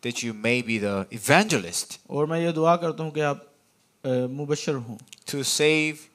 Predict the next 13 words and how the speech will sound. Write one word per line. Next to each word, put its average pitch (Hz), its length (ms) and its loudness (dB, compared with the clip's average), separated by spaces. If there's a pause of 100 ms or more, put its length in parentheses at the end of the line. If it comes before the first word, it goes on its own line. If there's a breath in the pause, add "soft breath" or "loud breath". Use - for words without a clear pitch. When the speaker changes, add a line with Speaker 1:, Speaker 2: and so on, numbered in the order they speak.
(140)
Speaker 1:
your 113 180 -4
tribe। - 500 -6 (100)
Speaker 2:
तो 131 400 -4
हम 139 280 -4
अपनी 139 400 -8 (420)
नजात 147 560 0
के 170 60 -2
बायस 131 380 -2
बने 127 180 -6
अपने 127 460 -8
कबाइल 143 440 -2
के - 40 -10
लिए। - 320 -16